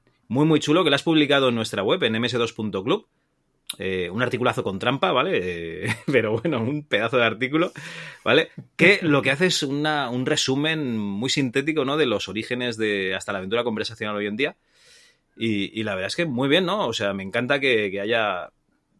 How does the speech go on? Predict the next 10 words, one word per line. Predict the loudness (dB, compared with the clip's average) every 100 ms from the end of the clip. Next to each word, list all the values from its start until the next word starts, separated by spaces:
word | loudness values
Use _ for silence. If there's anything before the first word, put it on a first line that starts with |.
| _
este | -10 -8 -4 -2
tipo | 2 4
de |
lecturas | 4 0 0 0 0
en, | -4
en | -6 -6
la | -4
página. | -4 -4 -6
Muchas | -6 -4
gracias. | -2 -2 -6